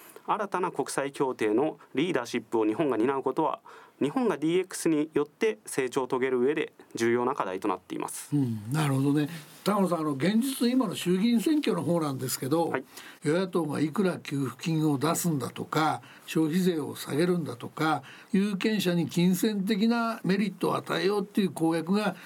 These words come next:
Speaker 2: ずらりと並べられていて、選挙戦がばらまき合戦の様相を呈していると僕は思うんですね。
Speaker 1: はい。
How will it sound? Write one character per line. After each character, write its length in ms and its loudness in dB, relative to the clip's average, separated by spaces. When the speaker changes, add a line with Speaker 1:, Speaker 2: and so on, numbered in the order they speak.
Speaker 2:
ず 160 -2
ら 100 2
り 120 0
と 340 0
並 220 0
べ 60 0
ら 120 0
れ 80 -2
て 160 -2
い 100 0
て、 340 0
選 200 0
挙 140 0
戦 240 0
が 240 0
ば 100 -6
ら 80 0
ま 140 0
き 120 2
合 80 2
戦 240 0
の 200 0
様 140 2
相 160 0
を 60 -2
呈 160 0
し 80 -8
て 80 0
い 40 0
る 60 -4
と 320 -2
僕 140 -2
は 80 2
思 220 0
う 20 0
ん 200 -4
で 100 -10
す 120 -10
ね。 160 2
Speaker 1:
は 80 0
い。 60 -6